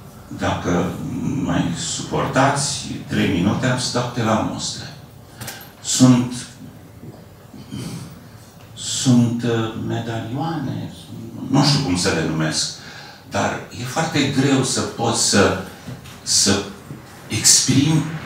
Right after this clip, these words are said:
extraordinarul unui personaj.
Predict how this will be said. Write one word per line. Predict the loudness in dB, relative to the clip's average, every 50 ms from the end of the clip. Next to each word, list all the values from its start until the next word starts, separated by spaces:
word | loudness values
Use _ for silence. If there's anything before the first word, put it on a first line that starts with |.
| -10 -12 -12 -12 -12 -12 -12 -4 0
extraordinarul | 2 4 6 6 6 6 6 6 6 6 6 6 4 2 -2 -8 -10 -12 -6 0 2 4 4 4 4 4 6 6 6 6 6 6 4 2 0 0 0 2
unui | 4 6 4 4
personaj. | 2 0 -2 -2 -2 -2 -2 -2 -2 -2 -4 -6